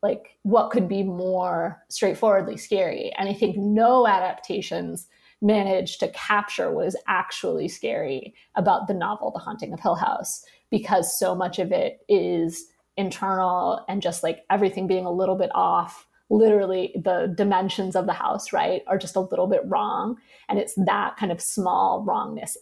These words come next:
amplified that I think makes the stories terrifying. And it's hard to put that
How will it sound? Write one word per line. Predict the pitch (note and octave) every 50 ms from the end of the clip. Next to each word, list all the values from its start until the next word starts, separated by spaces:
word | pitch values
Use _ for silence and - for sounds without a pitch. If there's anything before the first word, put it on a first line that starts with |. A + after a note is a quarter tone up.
| _
amplified | G3 F#3 F3 D3+ - - E3 D#3+ - - - - - - G#3 - _ _ _ _ _ -
that | F#3+ D#3+ D3+ - - - - - _ _ _ _ _ _ _ _
I | F#3 F3+
think | - - G#3+ -
makes | G#3 G3+ - - -
the | -
stories | E3+ - - F3+ F3 E3
terrifying. | - - E3+ F3 F3 - - - - - - -
And | - F#3+
it's | - -
hard | - F3+ - -
to | - F3+
put | - F#3+ F#3 -
that | - - F#3+ -